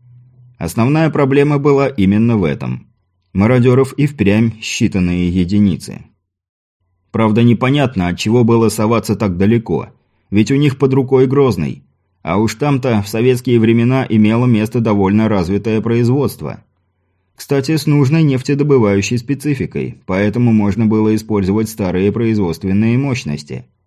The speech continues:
А Хасану тому вообще без разницы, где мародерить.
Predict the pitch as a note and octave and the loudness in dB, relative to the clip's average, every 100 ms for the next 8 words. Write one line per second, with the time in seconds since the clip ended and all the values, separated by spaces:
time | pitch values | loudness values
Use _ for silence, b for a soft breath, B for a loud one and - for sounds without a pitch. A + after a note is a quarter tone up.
0 | _ _ _ _ _ _ _ - F2+ A2 | _ _ _ _ _ _ _ -10 -6 -4
1 | G2 D3+ C3 D#2+ G#2 A2 G#2+ G#2 G2 B2 | -2 -2 -2 0 2 2 2 0 0 0
2 | D3 C#3 C#3 A#2+ A2 A2+ G#2 A2 G#2+ G#2+ | 0 -2 -2 0 0 0 -2 0 0 0
3 | G#2+ G#2 G2 F#2+ | 0 2 0 -4